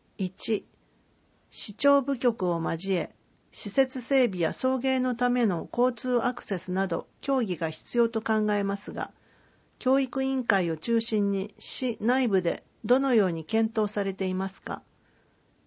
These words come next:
二、地域移行にあたり、教育課程外である部活動をどう位置づけますか。答え、一、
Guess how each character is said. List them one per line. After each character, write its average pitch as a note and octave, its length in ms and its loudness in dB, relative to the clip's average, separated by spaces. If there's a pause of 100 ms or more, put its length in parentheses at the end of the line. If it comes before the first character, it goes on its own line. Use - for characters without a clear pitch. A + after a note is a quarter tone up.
(100)
二、 A3 240 2 (640)
地 C4 260 0
域 C4+ 280 -2
移 C4 40 -6
行 G3 260 4
に E3+ 140 -2
あ D#3 80 -6
た F3 180 -6
り、 D#3+ 220 -6 (340)
教 C4 200 2
育 B3 240 -4
課 B3+ 160 -2
程 A#3+ 340 0
外 A#3 300 4
で F3+ 120 0
あ F3 140 -2
る F3 220 -4
部 F3+ 140 -4
活 B3+ 280 -2
動 E3 300 0
を D#3 140 -2
ど A#3+ 300 2
う D#3+ 60 2
位 F3+ 100 -10
置 G#3+ 160 -6
づ G#3 140 -6
け G3 140 -2
ま F3+ 160 -2
す - 120 -16
か。 - 200 -10 (760)
答 A#3 360 2
え、 - 160 -4 (400)
一、 G#3 440 -4